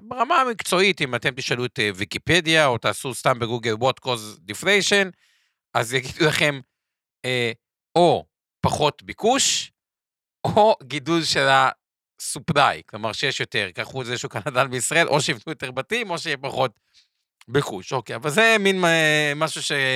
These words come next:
זה יותר לסטודנטים שנה א' ב-, בכלכלה, ש-, אבל צריך להגיד את זה. השאלה היא, בסוף, את ה-supply הזה, מה, מה בעצם גורם לו להיות יותר זול, לייצר יותר supply? אז בואו נדבר על כמה נקודות מרכזיות.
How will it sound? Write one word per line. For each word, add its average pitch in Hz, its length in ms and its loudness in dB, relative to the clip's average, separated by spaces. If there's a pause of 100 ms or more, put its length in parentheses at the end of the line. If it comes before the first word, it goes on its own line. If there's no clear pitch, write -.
(480)
זה 135 60 0
יותר 147 180 0
לסטודנטים 135 460 -6
שנה 131 320 0
א' 127 120 -2 (140)
ב-, 117 220 -4 (100)
בכלכלה, 151 760 -2
ש-, 160 120 -4 (760)
אבל 135 260 -2 (140)
צריך - 260 -4
להגיד 117 240 0
את 95 100 -10
זה. - 100 -20 (920)
השאלה 143 440 2
היא, 240 320 2 (140)
בסוף, 127 400 0
את 123 100 -8
ה-supply - 340 -2
הזה, 185 340 4
מה, 147 200 2 (720)
מה 185 140 2
בעצם 208 320 0
גורם 147 320 2
לו 165 100 2
להיות 139 280 2
יותר 120 400 -2 (640)
זול, 95 440 0 (300)
לייצר 104 340 -6
יותר 104 200 -8
supply? - 440 -14 (160)
אז 131 140 -14
בואו 220 160 -4
נדבר 214 160 2
על 196 100 6
כמה 175 480 4 (280)
נקודות 120 500 -2
מרכזיות. 101 720 -10